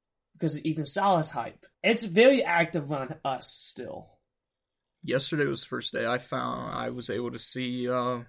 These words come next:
Speaker 2: Bowman University football.
Speaker 1: Yeah.
Speaker 2: We had it at, uh, Target. Chrome, Topps Chrome is, can't find it. You can't even find Topps Holiday.
Speaker 1: Yeah, people buying the absolute crap on Topps Holiday around us.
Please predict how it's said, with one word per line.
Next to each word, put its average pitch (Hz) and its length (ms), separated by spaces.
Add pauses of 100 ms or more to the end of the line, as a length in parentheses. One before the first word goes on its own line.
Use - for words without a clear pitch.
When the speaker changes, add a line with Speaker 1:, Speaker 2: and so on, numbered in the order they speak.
(140)
Speaker 2:
Bowman 131 380
University 131 480
football. - 440 (180)
Speaker 1:
Yeah. 135 220 (200)
Speaker 2:
We 120 140
had 123 200
it 123 100
at, 127 180 (140)
uh, - 200
Target. 127 480
Chrome, 151 580
Topps 139 240
Chrome 131 500
is, 131 280 (500)
can't - 220
find 131 260
it. 131 120 (1160)
You 139 80
can't 254 180
even 196 140
find 226 240
Topps 190 220
Holiday. 131 500 (300)
Speaker 1:
Yeah, 170 280 (120)
people 180 240
buying 156 320
the 131 200
absolute 151 480
crap 147 400
on 123 140
Topps 113 280
Holiday 110 460
around 110 320
us. 104 320